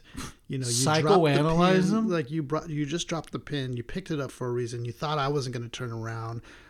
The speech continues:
Speaker 1: Like, let's really think what, what's going on, bro? Like, let's talk about you right now. No,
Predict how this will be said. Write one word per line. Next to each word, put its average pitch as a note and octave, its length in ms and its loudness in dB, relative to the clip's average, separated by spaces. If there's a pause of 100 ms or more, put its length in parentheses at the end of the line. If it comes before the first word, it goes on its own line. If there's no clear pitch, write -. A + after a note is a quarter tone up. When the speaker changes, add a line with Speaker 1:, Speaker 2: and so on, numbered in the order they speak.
Speaker 1:
Like, C#3 220 -6
let's G3 280 0
really G#3+ 320 2
think D#3 300 -2
what, C#3 320 -4
what's G#3 320 -4
going E3+ 300 -4
on, C#3 240 -2
bro? A2+ 260 -4
Like, G#2+ 300 -8
let's D3 160 -8
talk - 280 -12
about B2 360 -10
you A#2+ 340 -8
right A2 240 -8
now. G#2+ 420 -10
No, - 120 -20